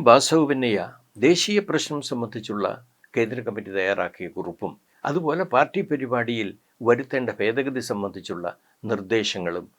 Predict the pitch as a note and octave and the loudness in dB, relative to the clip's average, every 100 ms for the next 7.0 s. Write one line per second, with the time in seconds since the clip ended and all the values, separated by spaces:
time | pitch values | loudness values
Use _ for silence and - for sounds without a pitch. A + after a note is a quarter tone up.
0 | _ - G#2 F2+ F2 F2 F2 - E2 _ | _ -2 0 0 -4 -8 -12 -14 -16 _
1 | _ _ - - - A2+ G#2 G2 - G2+ | _ _ -20 -12 -2 0 2 0 -2 -2
2 | G#2+ A#2+ B2 F2+ E2 _ _ _ - - | 2 2 2 0 -4 _ _ _ -6 0
3 | G#2+ A2+ A2 G#2 G2+ G2 - F#2+ F2+ - | 0 0 0 -2 -4 -8 -8 -8 -10 -10
4 | F2 F2 - F#2+ E2 F2 - _ _ - | -10 -12 -14 -12 -8 -10 -12 _ _ 0
5 | G#2 G2+ G2 F2+ D#2+ _ _ _ A2 A2 | 2 2 0 -2 -6 _ _ _ -2 0
6 | G2+ F2+ - F2 F#2 F#2 F2+ F2 A2 D#3+ | -2 -6 -8 -10 -6 -6 -6 -4 -4 -6